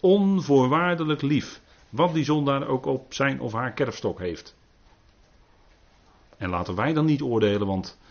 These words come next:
dat komt ons helemaal niet toe. Die ander zou Christus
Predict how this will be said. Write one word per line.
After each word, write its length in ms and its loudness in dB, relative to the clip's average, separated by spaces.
dat 300 -2
komt 220 0
ons 100 -2
helemaal 340 0
niet 200 -2
toe. 160 -2
Die 260 -6
ander 280 2
zou 360 0
Christus 640 -6